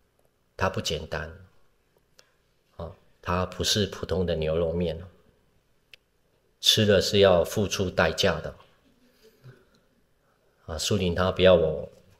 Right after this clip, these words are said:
胡思乱想啊，他又再次的提醒我，他说：“我们不是一直也在为父母的信仰祷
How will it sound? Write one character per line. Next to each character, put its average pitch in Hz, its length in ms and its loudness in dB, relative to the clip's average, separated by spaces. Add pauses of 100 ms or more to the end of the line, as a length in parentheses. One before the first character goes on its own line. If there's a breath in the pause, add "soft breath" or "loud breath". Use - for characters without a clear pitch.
(300)
胡 87 80 -10
思 92 200 -4
乱 87 220 0
想 78 200 -8
啊， - 260 -18 (220 soft breath)
他 95 160 4
又 95 100 4
再 95 240 6
次 95 200 0
的 90 180 2
提 87 200 -4
醒 90 280 0
我， 85 220 -4 (220)
他 90 100 -4
说 90 340 0 (880 loud breath)
：“我 90 160 2
们 80 220 -2
不 - 120 -12
是 92 200 -4
一 113 120 -6
直 104 160 -8
也 80 160 -8
在 82 260 -4
为 87 280 -2
父 131 240 0
母 92 180 2
的 85 200 -6
信 95 260 -2
仰 80 300 -10
祷 78 180 -6